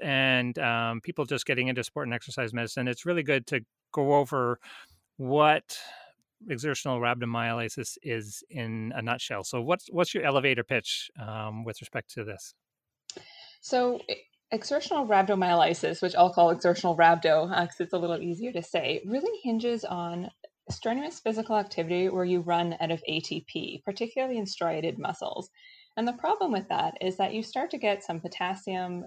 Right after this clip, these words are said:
Speaker 2: uh, sodium pump, and calcium pump dysfunction, which leads to the cell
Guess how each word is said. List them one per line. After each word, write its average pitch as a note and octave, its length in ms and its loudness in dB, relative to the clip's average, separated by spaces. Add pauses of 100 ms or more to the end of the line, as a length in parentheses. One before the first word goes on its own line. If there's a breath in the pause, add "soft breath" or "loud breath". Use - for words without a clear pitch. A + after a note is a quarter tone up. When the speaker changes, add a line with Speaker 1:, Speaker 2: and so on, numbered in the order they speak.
Speaker 2:
uh, E3+ 220 -6
sodium G3 480 -4
pump, G3 300 -6 (340 soft breath)
and F3 160 -2
calcium G3 500 -2
pump F3 320 -4
dysfunction, E3+ 840 -2
which F3 260 -4
leads F3+ 220 -4
to F#3+ 120 -2
the F3 120 -4
cell F3+ 560 0